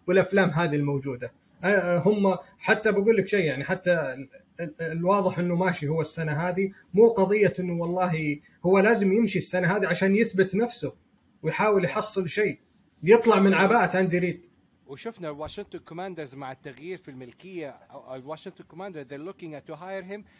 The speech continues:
Speaker 2: ما أعرف as a staff، as a offensive
Speaker 1: لا، لا، لا،
Speaker 2: coordinator.
Speaker 1: أو، عبي-، آه، حيعينون أو سي، هيد كوتش لا، بس هو لازم يجرب أو سي بمكان ثاني غير أندي ريد عشان يثبت للعالم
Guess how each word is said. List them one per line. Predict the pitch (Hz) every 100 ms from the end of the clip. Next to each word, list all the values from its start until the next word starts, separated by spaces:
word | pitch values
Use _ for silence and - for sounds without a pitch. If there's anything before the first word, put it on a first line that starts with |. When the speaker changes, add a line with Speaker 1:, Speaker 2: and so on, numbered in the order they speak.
| _
Speaker 2:
ما | 175
أعرف | 233 143 117
as | 131
a | 123
staff، | - - 196 190 - 127
as | 123
a |
offensive | 120 - 175
Speaker 1:
لا، | 190 196 196
لا، | 190 185
لا، |
Speaker 2:
coordinator. | 180
Speaker 1:
أو، | 208
عبي-، | 233 165 185 170 185
آه، | 175 190 185 180
حيعينون | 151 175 180 170 196 208 196
أو | 180 185
سي، | 175 170 127 - _ _ _ 135
هيد | 143 160 180
كوتش | - 196 196
لا، | 156 127 - _ _ _ _
بس | 160 -
هو | 185
لازم | 208 262 262 240
يجرب | 208 254 233
أو | - 226
سي | 208 254
بمكان | 196 208 196 233
ثاني | 202 226 202
غير | 208 196
أندي | 190 185
ريد | 214 151
عشان | 196 180 196
يثبت | 254 - 170 160
للعالم | 165 165 202 170